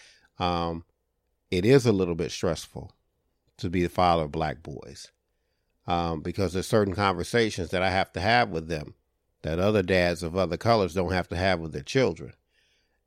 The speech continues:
And it is stressful and it is worrisome at times knowing that you're raising black boys. And I know that we have this issue with black women too, but, but again, this is, this is, this is me talking about being a dad of boys. And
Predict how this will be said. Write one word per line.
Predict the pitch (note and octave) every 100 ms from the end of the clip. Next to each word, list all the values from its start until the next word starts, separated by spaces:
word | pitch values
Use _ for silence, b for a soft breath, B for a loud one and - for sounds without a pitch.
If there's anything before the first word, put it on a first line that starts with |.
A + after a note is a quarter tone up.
| _ F#2+
And | F2+ F2 - -
it | F#2+
is | G#2 C#3
stressful | - G#2 E2 - - - _ F2
and | E2+
it | F2+
is | A#2 A2+
worrisome | G#2+ A#2 G#2+ F#2+ F2+ E2+
at | D#2+
times | - F#2+ E2+ D#2+ E2+
knowing | F2 F#2+ F#2
that | E2+ -
you're | F#2+
raising | F2 F2 F2+ E2+
black | F2+ F2+ D#2
boys. | G2 G2+ D2+ - B B -
And | G2
I |
know | A#2+ C3
that | B2
we | A#2
have | A2 G2+ G2
this | F#2 G2+
issue | - G2
with | F2+
black | F#2+ F2 E2+
women | F#2 D#2+ D2
too, | A#2+ G2+
but, | E2 D#2+ -
but | F2 D2+
again, | E2 F#2+ E2
this | D#2 E2+ F2+
is, | D2+
this | E2+ E2
is, | F2+ - _ - F#2+
this | D#2+
is | E2 A2+
me | G2
talking | - F#2+ - F2
about | E2 D2+
being | E2 D2+
a |
dad | D#2 F#2+ F#2+ D#2 - b b b b b
of | - G2 D#2+
boys. | G2+ G2+ D#2 G1+ - - _ _ _ _ _ _ _
And | G2 F#2+ F#2 F2+